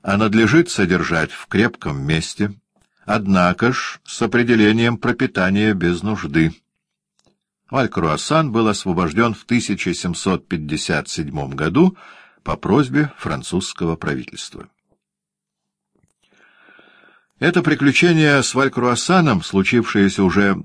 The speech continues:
тогда, когда приезжал в Россию другой французский агент Дуглас,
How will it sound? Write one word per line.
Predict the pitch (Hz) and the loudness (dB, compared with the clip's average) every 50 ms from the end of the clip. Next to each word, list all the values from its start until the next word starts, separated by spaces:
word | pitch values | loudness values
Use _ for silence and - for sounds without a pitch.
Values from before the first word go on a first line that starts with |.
| _ | _
тогда, | - 98 95 95 95 104 98 | -6 -4 -2 0 -2 -2 -2
когда | - 98 87 80 82 92 90 90 | -2 -4 -4 -2 -2 -2 -2 -2
приезжал | - - 87 90 87 80 78 92 90 85 78 | -2 -2 0 0 0 0 0 0 0 0 0
в | 73 | 0
Россию | 80 82 80 - - - 87 80 73 | -2 -2 -2 -2 -4 -2 -2 -2 -2
другой | 73 76 76 71 101 120 117 | -2 -6 0 2 2 2 2
французский | - 143 117 110 - 120 110 - - - 110 | 0 -4 -4 -4 -4 -6 -8 -6 -2 0 0
агент | 107 98 104 107 104 101 98 - - | 0 2 2 2 0 0 -4 -8 -6
Дуглас, | 71 82 92 95 95 110 127 127 - - | -2 0 0 2 2 2 0 0 -4 -12